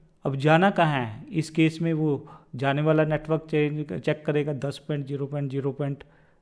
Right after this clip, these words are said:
ज़ीरो है, तो वो अपनी राउटिंग टेबल को कंसल्ट करेगा कि भी पैकेट जो है एक सौ बहत्तर चौबीस ज़ीरो पॉइंट ज़ीरो पे आया है,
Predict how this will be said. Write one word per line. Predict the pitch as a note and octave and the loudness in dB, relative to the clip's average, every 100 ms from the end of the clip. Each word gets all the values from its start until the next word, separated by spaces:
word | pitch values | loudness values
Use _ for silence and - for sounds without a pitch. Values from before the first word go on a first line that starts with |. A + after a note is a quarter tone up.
| - | 0
ज़ीरो | D#3 D#3+ C#3 | 2 4 2
है, | A#2+ - - - - _ - | -2 -10 -20 -20 -20 _ -6
तो | |
वो | C3 C3+ | -2 -2
अपनी | C3+ C3+ | -2 -4
राउटिंग | A#2+ B2 A#2 C#3 C#3 | -4 -8 -4 -4 -4
टेबल | C3+ B2 | -4 -6
को | A#2+ B2+ | -8 -8
कंसल्ट | B2+ A#2 A#2 A#2 | -8 -8 -10 -10
करेगा | A#2+ B2 C#3 | -10 -8 -6
कि | E3 E3 | -4 -4
भी | C#3+ | -4
पैकेट | C#3+ B2+ B2+ D3 | -4 -6 -4 -6
जो | B2 B2+ | -4 -6
है | A#2+ C3 C#3+ - _ C3+ | -4 -6 -10 -16 _ -10
एक | - | -6
सौ | C3+ | -6
बहत्तर | A#2+ - D#3 | -6 -4 -4
चौबीस | D#3 D3 C3+ - | -2 -2 -4 -6
ज़ीरो | C3 B2+ | -6 -6
पॉइंट | B2+ B2+ | -8 -8
ज़ीरो | A#2+ A#2+ | -8 -8
पे | A#2+ B2 | -8 -8
आया | A#2+ B2 | -8 -8
है, | E3 | -10